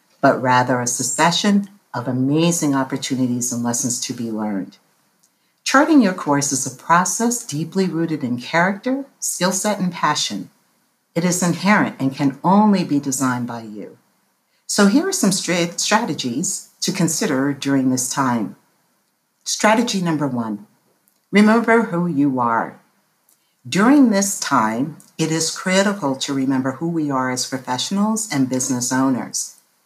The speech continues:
When we are insecure, intimidated,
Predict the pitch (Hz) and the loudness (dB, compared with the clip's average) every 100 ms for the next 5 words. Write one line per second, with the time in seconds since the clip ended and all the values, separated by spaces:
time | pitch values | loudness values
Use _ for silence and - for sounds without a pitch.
0 | _ _ _ - 170 226 233 226 180 170 | _ _ _ 0 4 4 4 2 2 2
1 | 165 170 - 127 - 147 151 214 247 139 | 0 -2 -6 -10 -6 -2 0 -2 -2 -2
2 | 135 - 139 156 175 185 202 220 240 | -2 0 0 0 -2 -4 -4 -4 -6